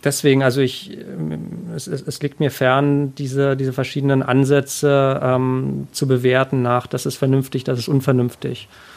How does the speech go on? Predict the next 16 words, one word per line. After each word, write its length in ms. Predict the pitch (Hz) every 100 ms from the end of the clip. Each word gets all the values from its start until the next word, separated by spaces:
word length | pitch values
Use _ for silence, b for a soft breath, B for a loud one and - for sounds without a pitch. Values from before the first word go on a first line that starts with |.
| B B B B B _ _ -
Das, 480 | 143 131 127 -
das 160 | - 131
darf 180 | 135 123
jeder 180 | 131 131
für 120 | 135
sich 160 | 127
selber 280 | 123 135 143
entscheiden. 640 | 135 113 127 127 127 127 131 _ -
Ähm, 400 | 127 123 123 127 - _ _ _ B B B 226 - _
bei 300 | 196 175 135
mir 160 | 127 139
ist 100 | 143
die 80 | 143
Situation, 680 | 135 139 135 - 131 139
dass 200 | 135 123
ich, 380 | 139 131 - -